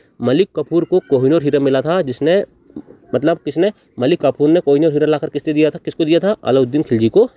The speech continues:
दिया था। ठीक है, नेक्स्ट क्वेश्चन है, अलाउद्दीन खिलजी के समय आमिल किससे संबंधित थे? तो भू राजस्व एकत्रित करने के लिए जो सरकारी प्रतिनिधि थे दोस्तों उसे आमिल कहा जाता था। तारीख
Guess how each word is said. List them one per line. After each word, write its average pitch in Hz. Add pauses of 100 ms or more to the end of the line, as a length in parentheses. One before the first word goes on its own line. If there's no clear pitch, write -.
दिया 123
था। 104 (180)
ठीक 196
है, 190 (2000)
नेक्स्ट 147
क्वेश्चन 131
है, 175 (680)
अलाउद्दीन 180
खिलजी 156
के 151
समय 139 (140)
आमिल 131
किससे -
संबंधित 123
थे? 107 (180)
तो 123
भू 120
राजस्व 156
एकत्रित 135
करने 127
के 123
लिए 131
जो 123
सरकारी 127
प्रतिनिधि 117
थे 117
दोस्तों 160 (340)
उसे 120 (120)
आमिल 123
कहा 113
जाता 113
था। 117 (1000)
तारीख 180